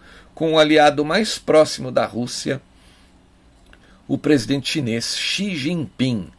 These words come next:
O ex-comediante também pediu que a China ajude na reconstrução de seu país. As declarações do líder ucraniano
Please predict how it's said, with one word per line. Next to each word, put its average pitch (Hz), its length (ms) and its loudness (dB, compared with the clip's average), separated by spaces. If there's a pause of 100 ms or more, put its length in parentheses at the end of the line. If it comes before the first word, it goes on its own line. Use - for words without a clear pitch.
(460)
O 139 140 2
ex-comediante 139 1300 2
também 127 400 -4
pediu 98 380 -4
que - 160 -4
a 120 80 0
China 165 600 -6 (300)
ajude 139 640 -2
na 175 160 -4
reconstrução 151 1120 -4
de 123 100 -8
seu 139 240 -4
país. 131 720 -4 (460)
As 110 180 -4
declarações 123 840 2
do 110 160 -4
líder 101 340 -4
ucraniano 165 800 -2